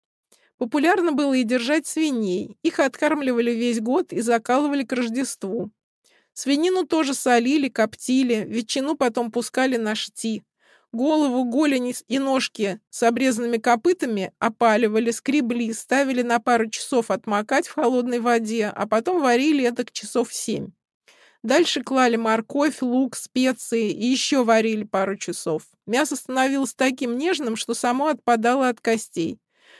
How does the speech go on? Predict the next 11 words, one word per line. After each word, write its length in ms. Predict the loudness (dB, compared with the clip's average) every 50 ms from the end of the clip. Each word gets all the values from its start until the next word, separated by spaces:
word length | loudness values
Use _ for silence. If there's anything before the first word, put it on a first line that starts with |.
| _ _ _
Все 200 | -4 -2 0 2
мягкое 400 | 4 4 2 2 0 0 -2 -2
содержимое 640 | -2 -2 0 0 0 2 2 2 2 2 2 0 0
кастрюли 600 | 2 0 0 0 -2 -2 -2 0 0 2 0 0
мелко 420 | 0 0 0 0 0 0 0 2
режется, 580 | 2 2 2 2 0 -2 -4 -4 -2 -2 0 0
заливается 800 | 0 0 0 2 2 2 2 2 2 0 -2 -4 -6 -6 -6
процеженным 720 | -4 0 0 0 0 2 0 0 0 0 0 -2 -4 -2 -2
бульоном 540 | -2 -2 0 0 0 0 0 0 -2 -2 -2
и 40 | -2
охлаждается. 1040 | -2 0 0 2 2 2 0 0 -2 0 0 0 -2 -2 -6 -8 -8 -8 -8